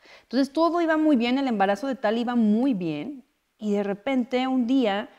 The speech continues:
yo salgo del llamado un viernes y va a comer Tali conmigo y me dice, "Mamá,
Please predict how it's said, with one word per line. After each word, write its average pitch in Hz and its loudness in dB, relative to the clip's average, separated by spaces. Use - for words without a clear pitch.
yo 190 2
salgo 208 2
del 254 2
llamado 226 2
un 247 2
viernes 214 -2
y 208 -6
va 180 -2
a - -12
comer 214 -2
Tali 202 -6
conmigo 196 -6
y - -6
me 202 -6
dice, 190 -8
"Mamá, 190 -8